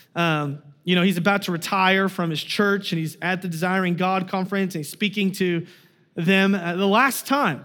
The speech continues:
really. And he starts the sermon with this statement. And man, this statement has sat with me all week. He says, "I am amazed. I am amazed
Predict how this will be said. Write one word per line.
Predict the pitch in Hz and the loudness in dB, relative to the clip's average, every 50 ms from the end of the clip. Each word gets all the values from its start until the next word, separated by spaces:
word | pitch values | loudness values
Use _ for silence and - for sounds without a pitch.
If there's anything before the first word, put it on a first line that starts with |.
| - - | -12 -4
really. | 175 190 220 214 165 139 - - - _ _ _ _ _ _ _ _ _ _ _ _ _ _ - - _ _ _ - - _ _ - | 0 2 2 2 2 0 -6 -12 -18 _ _ _ _ _ _ _ _ _ _ _ _ _ _ -20 -20 _ _ _ -20 -20 _ _ 2
And | 196 202 | 2 4
he | 196 | 4
starts | 185 190 - 220 226 269 262 - | 2 2 2 2 2 2 0 -2
the | - - 202 | -2 -4 -4
sermon | 196 - - - 214 226 226 214 190 175 | -2 -2 -2 0 2 2 4 2 2 2
with | 170 170 160 170 | 0 -2 -4 -4
this | 170 170 - | -4 -6 -4
statement. | - - - - 190 185 202 196 - 160 151 139 156 156 | -6 -6 -6 -2 2 2 2 2 2 -2 -6 -8 -8 -6
And | 160 170 190 | -4 -2 0
man, | 208 196 196 | 0 0 0
this | 190 185 | 0 -2
statement | 190 - - - 214 226 214 214 214 196 180 | -4 -6 -4 -2 -2 -2 0 -2 -2 -2 -2
has | 170 156 - - | -2 -4 -6 -8
sat | - - 208 196 190 202 - - | -4 0 0 2 2 0 -2 -4
with | 175 170 160 | -4 -4 -2
me | 175 170 156 | -2 -2 -2
all | 151 156 156 147 | -4 -4 -4 -2
week. | 156 208 226 220 - - - - - - - - _ _ | 0 2 2 0 0 -4 -10 -18 -20 -20 -20 -20 _ _
He | - 185 | -4 -4
says, | 170 - - 202 190 190 190 - - | -2 0 0 0 2 0 -2 -2 -4
"I | 175 175 | -2 0
am | 175 175 170 | 0 0 0
amazed. | 156 160 170 175 190 202 220 247 262 247 214 185 139 123 - - - - - - - - - - - _ _ _ _ _ _ _ _ _ _ _ _ _ _ _ _ _ _ _ _ _ _ _ - | 0 2 4 4 6 6 6 6 6 6 4 2 0 -2 -6 -8 -8 -8 -8 -8 -10 -10 -12 -14 -14 _ _ _ _ _ _ _ _ _ _ _ _ _ _ _ _ _ _ _ _ _ _ _ -2
I | 185 190 | 2 2
am | 190 190 | 4 4
amazed | 175 185 185 190 196 208 226 247 240 220 180 156 135 131 131 - - - - - - - - - | 4 4 4 4 6 6 6 6 6 6 4 2 0 -4 -8 -10 -10 -10 -10 -10 -12 -14 -16 -18